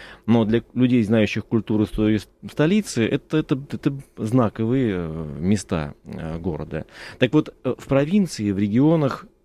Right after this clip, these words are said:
сейчас именно, часто именно приходы религиозной общины являются почти единственными партнерами учреждений культуры в сохранении, в донесении, м, э, культурных, э,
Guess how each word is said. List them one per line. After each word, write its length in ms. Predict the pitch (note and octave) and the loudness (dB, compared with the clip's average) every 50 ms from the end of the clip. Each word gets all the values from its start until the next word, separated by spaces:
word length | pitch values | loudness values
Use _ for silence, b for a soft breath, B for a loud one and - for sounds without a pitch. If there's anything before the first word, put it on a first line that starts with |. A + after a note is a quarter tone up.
| _ _ - | _ _ -10
сейчас 680 | - - C3 - - - B2+ G2+ E2+ D#2+ - - - - - | -4 -4 -2 0 2 2 2 2 0 -2 -8 -12 -18 -10 -4
именно, 500 | - B2 B2 A#2+ A2 A2 G#2+ G#2+ G#2+ - | 0 2 4 4 4 4 4 2 2 0
часто 400 | - A#2 A#2+ G#2 F2+ - - - | 0 0 0 0 0 -2 -10 -10
именно 320 | - G2+ F#2+ F#2 F#2 F2+ | -6 -4 -2 -2 -2 -2
приходы 760 | - - G2+ F#2+ - - D#3+ E3+ F3 B2+ G2 F2+ E2 D#2 - - - | -4 -4 -4 -4 -2 0 2 2 2 2 0 -2 -4 -6 -8 -12 -8
религиозной 640 | - G2 F#2+ G2 F#2+ F#2+ A#2+ C#3 D3 C#3 B2 A2 G#2 G2+ | -4 -2 -2 0 0 2 2 2 2 0 0 -2 -2 -2
общины 360 | F#2+ - - D3 D#3 C#3+ A#2+ | -2 -4 -2 0 0 2 2
являются 720 | G#2 G2 F#2 G#2 A#2 B2+ B2+ B2 - - A#2+ A2+ A2+ G#2+ - B B B B B B B B B B _ - | 2 2 2 2 2 2 0 -2 -4 -2 0 2 2 0 -2 B B B B B B B B B B _ -2
почти 300 | G#2+ G#2 - - C3+ C3+ | -2 -2 -2 0 0 2
единственными 480 | A#2+ G#2 B2+ B2 - - C3 B2+ B2 A2 | 2 2 2 0 -2 -2 -2 0 0 2
партнерами 640 | - G#2+ G2+ - - G#2 G#2 A2 A2+ A2+ A2+ A2+ - | 0 -2 -2 0 -2 -2 0 2 2 2 2 2 0
учреждений 500 | - G2+ - A2 G2+ F#2 G2 F#2 F2+ F#2 | -2 -4 -4 -2 -2 0 2 2 2 0
культуры 640 | F2+ - A2 A2+ G#2 - - D3 C3+ A2+ F#2+ E2+ E2 | 0 0 -2 -2 -2 0 2 4 4 4 4 2 0
в 60 | - | -4
сохранении, 640 | - F2+ - G2+ F#2 F#2+ G#2+ B2 C#3 C#3 C3+ B2+ A#2+ | -8 -8 -4 -2 0 2 2 2 2 2 2 2 0
в 60 | G#2 | 0
донесении, 840 | F#2 F2+ F#2 F2+ F2 - - - A#2+ B2+ B2+ B2 A#2+ A#2 G#2+ G#2+ A2+ B B B B B B B B - | 0 0 0 0 -2 -2 -2 0 2 2 4 4 4 4 2 0 -2 B B B B B B B B -10
м, 220 | F#2+ F2+ F2 E2+ E2+ | -6 -4 -4 -2 -2
э, 1200 | D#2+ D#2 D#2+ D#2+ E2 E2 D#2+ D#2+ E2 E2+ E2 D#2 D#2 D2+ D#2 D2 D2 C2+ - - - - - - | -4 -4 -4 -4 -4 -6 -6 -6 -6 -8 -8 -8 -8 -6 -6 -6 -6 -8 -10 -12 -18 -20 -6 0
культурных, 800 | - A2+ - - - C3+ C3 B2+ A#2 A#2 A2 G2+ - - - - | 0 0 0 2 2 4 4 4 4 4 2 0 -2 -6 -12 -14
э, 520 | F2+ F2+ E2+ E2+ E2 E2 D#2+ D#2+ D#2+ D#2+ | -12 -10 -8 -6 -6 -4 -4 -4 -4 -6